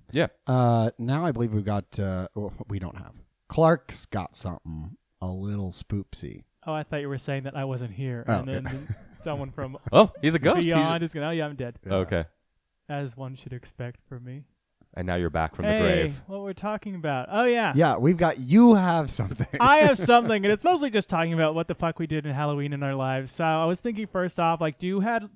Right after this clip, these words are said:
Speaker 3: did you ha-, do you had, do you had, like, a costume that you always did as a kid? Like, there's something you just kept going back to?
Speaker 1: Yeah.
Speaker 3: What was it?
Speaker 1: For me, it was a ninja.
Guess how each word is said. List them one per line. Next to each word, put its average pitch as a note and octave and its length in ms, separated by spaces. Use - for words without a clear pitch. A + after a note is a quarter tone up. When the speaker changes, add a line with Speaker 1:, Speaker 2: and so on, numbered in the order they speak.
Speaker 3:
did D3+ 180
you D3 80
ha-, - 160
do A#3+ 100
you F4+ 100
had, E3 480
do G3 100
you A#3 80
had, A3+ 180
like, F#3+ 240
a D3+ 220
costume F3 560
that E3 120
you E3 160
always D3+ 340
did D3+ 200
as C#3+ 100
a D3+ 80
kid? D3 320
Like, C#3+ 300
there's D3+ 160
something D#3+ 200
you C#3 60
just D3 160
kept C#3+ 160
going C3 240
back B2+ 280
to? C#3 240
Speaker 1:
Yeah. G2 140
Speaker 3:
What D#3+ 80
was D3 180
it? C3+ 100
Speaker 1:
For A2 100
me, A2+ 160
it A#2+ 40
was G2+ 100
a F#2 60
ninja. E2+ 460